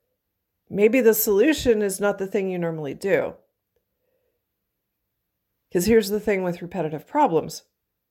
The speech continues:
When they're on repeat, it means there's something there you're missing. Your job is to figure out what that is. So maybe the,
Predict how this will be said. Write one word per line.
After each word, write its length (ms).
When 160
they're 180
on 200
repeat, 560
it 120
means 240
there's 180
something 320
there 180
you're 120
missing. 440
Your 200
job 300
is 180
to 80
figure 320
out 140
what 140
that 180
is. 500
So 180
maybe 320
the, 500